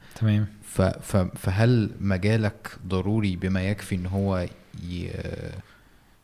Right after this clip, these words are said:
Speaker 2: يخليك تتعامل مع واحدة، أو إن
Speaker 1: و-،
Speaker 2: واحدة تجيلك؟
Speaker 1: آه، والله هو على حسب أنا بتعامل إيه. أنا، أنا كده كده في، أنا شغلي، آه، في تسعة وتسعين في المية من الوقت ما بيخرجش بره الوش.
Speaker 2: أوكي.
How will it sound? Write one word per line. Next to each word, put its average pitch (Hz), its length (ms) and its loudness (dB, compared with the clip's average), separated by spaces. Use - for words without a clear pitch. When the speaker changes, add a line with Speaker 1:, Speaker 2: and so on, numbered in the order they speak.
Speaker 2:
يخليك 98 380 -2
تتعامل 98 420 0
مع 85 320 -2
واحدة، 95 340 0
أو 92 200 0
إن 92 100 4
Speaker 1:
و-، 95 40 6
Speaker 2:
واحدة 98 200 4
تجيلك؟ 90 260 4
Speaker 1:
آه، 131 440 6
والله 160 380 6
هو 175 140 6
على 139 300 0
حسب 175 300 2
أنا 170 180 4
بتعامل 156 340 2
إيه. - 180 0
أنا، 131 280 4
أنا 131 80 2
كده 160 180 4
كده 156 220 2
في، - 200 -10
أنا 123 320 4
شغلي، 165 380 2
آه، 117 320 2
في - 380 -10
تسعة 135 280 0
وتسعين 143 280 2
في 147 100 -2
المية 131 240 2
من 123 120 4
الوقت 113 400 0
ما 117 60 4
بيخرجش 135 360 0
بره 123 140 4
الوش. 107 320 0
Speaker 2:
أوكي. - 220 -6